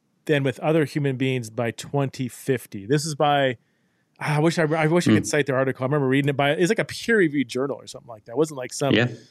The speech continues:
Speaker 2: yeah.
Speaker 1: Post, you know, New York Post or whatever, whatever that even means. But, um, it, it, it, anyway, that, that's my setup. Have you, so w-, what do you know about this aspect of the conversation?
Speaker 2: Hmm.
Speaker 1: And is there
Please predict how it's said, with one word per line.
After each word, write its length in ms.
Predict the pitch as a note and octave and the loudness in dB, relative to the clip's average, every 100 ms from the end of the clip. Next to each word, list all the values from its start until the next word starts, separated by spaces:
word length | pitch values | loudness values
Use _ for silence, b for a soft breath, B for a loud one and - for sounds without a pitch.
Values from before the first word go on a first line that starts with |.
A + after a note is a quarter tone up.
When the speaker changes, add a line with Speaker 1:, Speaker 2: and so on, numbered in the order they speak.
| B _ - | B _ -2
Speaker 2:
yeah. 120 | B2 - _ | -2 -2 _
Speaker 1:
Post, 480 | - C#3+ C#3 - - | 0 0 0 -6 -6
you 80 | C3+ | -4
know, 120 | A#2+ | -2
New 100 | B2+ | 0
York 160 | C3+ | 0
Post 320 | - C3 C3+ A#2+ | 0 -2 -2 -4
or 40 | |
whatever, 280 | A2 G#2+ A#2 | -10 -10 -6
whatever 240 | A#2+ A#2 | -4 -2
that 140 | A#2 G#2+ | -4 -8
even 220 | A#2+ A2 | -14 -14
means. 220 | A2+ A2 G#2+ | -14 -14 -12
But, 160 | A#2+ - | -12 -8
um, 360 | D3+ A#2 A2 - _ _ b b b b _ | -8 -6 -10 -18 _ _ b b b b _
it, 180 | F3+ - F#3 G#3+ | 0 0 -4 -14
it, 120 | G#3 | -14
it, 260 | G3+ - - - - _ _ B B B B B _ | -14 -16 -18 -20 -20 _ _ B B B B B _
anyway, 300 | G#3+ G#3+ B2+ | 4 6 6
that, 160 | E3 F#3 | 4 6
that's 180 | G3+ | 4
my 100 | G3+ | 4
setup. 440 | D#3+ - F#3+ D#3 C#3+ | 2 4 4 4 4
Have 160 | F3 | 2
you, 300 | E3 F3+ F3 D3 | 4 4 2 2
so 180 | F3+ | 2
w-, 240 | F3+ F#3 F#3 | 2 0 -2
what 220 | F3 A3+ | 2 2
do 40 | |
you 160 | D#3+ F#3 | 2 4
know 200 | E3 D#3+ | 6 6
about 280 | D3 C#3+ A#2+ | 6 4 4
this 220 | D3+ C#3+ | 2 2
aspect 400 | C#3+ C3+ - C3+ | 0 0 -4 -8
of 80 | B2 | -10
the 60 | |
conversation? 840 | B2+ C3+ A#2+ - C#3 G#2+ C#3 C3 C#3 | -12 -12 -8 -2 0 0 -2 -6 -6
Speaker 2:
Hmm. 60 | D3+ | -4
Speaker 1:
And 240 | C3+ C3 | -4 -2
is 240 | E3+ F3+ G#3 | 0 0 2
there 340 | C4 A#3+ G#3+ | 4 4 2